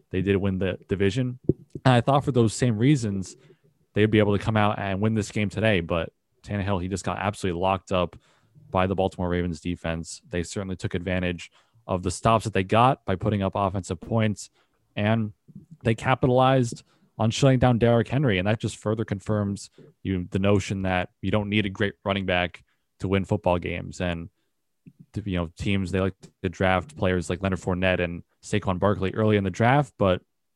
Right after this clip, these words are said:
uh, if they get shut down in a playoff game and you rely on them heavily,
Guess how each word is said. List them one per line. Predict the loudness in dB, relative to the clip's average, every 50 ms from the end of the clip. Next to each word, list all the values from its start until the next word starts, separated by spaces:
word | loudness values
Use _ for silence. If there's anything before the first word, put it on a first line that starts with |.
| _ _ _ _ _ _ _ -12 -6 -4
uh, | -2 0 -2 -2 -2
if | -2 0
they | 0 0
get | 0 0 0
shut | 0 0 0 2
down | 2 2 2 2
in | 2
a | 0 0
playoff | 2 4 4 4 4 2 0
game | -2 -2 -2 -2 -4 -6 -8 _ _ _ _ _ -8
and | -4 0
you | 0 2
rely | 2 2 2 2 2 2
on | 2 0
them | -2 -2
heavily, | 0 0 0 0 2 0 0 0 0 -2 -2 -4 -6 -8